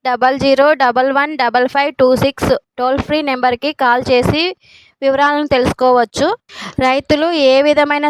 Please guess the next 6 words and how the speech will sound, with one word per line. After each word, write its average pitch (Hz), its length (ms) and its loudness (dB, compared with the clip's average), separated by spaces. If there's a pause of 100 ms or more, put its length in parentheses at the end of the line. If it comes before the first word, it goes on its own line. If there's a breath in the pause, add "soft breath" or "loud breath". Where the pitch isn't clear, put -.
సమస్యలను 269 720 -2
అయినా 247 240 -4 (120)
ఎదుర్కొంటే 247 580 -2 (140)
వారు 240 300 2 (200)
పైన 262 220 -6 (140)
చెప్పిన 269 360 -2